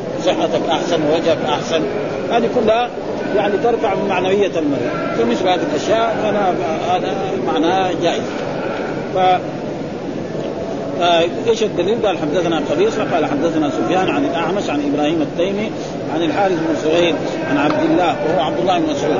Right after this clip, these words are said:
لا، إذا أطلق عبد الله في المرض لأنه أكبر العبادلة. قال: أتيت النبي صلى الله عليه وسلم في مرضي ومسسته وهو يوعك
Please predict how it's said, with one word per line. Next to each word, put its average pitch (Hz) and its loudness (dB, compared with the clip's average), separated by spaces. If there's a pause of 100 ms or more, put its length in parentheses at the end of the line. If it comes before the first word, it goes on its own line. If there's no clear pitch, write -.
(180)
لا، 170 2
إذا 151 0
أطلق - 0
عبد 143 2
الله 190 2
في 196 -2 (100)
المرض 165 2
لأنه 156 0
أكبر 156 0
العبادلة. 170 2 (400)
قال: 175 2
أتيت 170 2
النبي 160 4
صلى 156 0
الله 165 -2
عليه 175 0
وسلم 147 0
في 160 0
مرضي 160 2 (340)
ومسسته 165 0 (100)
وهو 156 4
يوعك 160 4